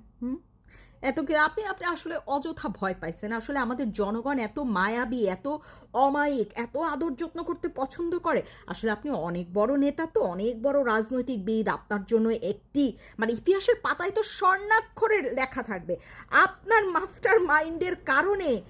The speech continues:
একটি দেশ চোখের সামনে ধ্বংস হয়ে গেল, শেষ, একেবারে শেষ। হ্যাঁ, তা আপনার, আপনার সাথে আসলে সবাই একটু সাক্ষাৎকার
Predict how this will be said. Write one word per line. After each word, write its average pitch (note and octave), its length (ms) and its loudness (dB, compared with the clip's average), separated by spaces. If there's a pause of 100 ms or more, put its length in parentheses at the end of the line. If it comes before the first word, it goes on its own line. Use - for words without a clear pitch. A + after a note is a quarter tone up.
(180)
একটি D#4+ 480 6
দেশ D4 680 2
চোখের - 320 6
সামনে F#4+ 500 0 (400)
ধ্বংস F4 300 2
হয়ে B3+ 180 4
গেল, E3 140 -8 (280)
শেষ, - 600 0 (720)
একেবারে B4+ 460 6
শেষ। - 600 0 (460)
হ্যাঁ, B3 200 0
তা D4+ 160 -4
আপনার, F4 400 0 (320)
আপনার A#3 320 -2
সাথে D#4 280 -6
আসলে G#4 200 -2
সবাই C4 500 0
একটু A3+ 180 -14
সাক্ষাৎকার A#3 580 -6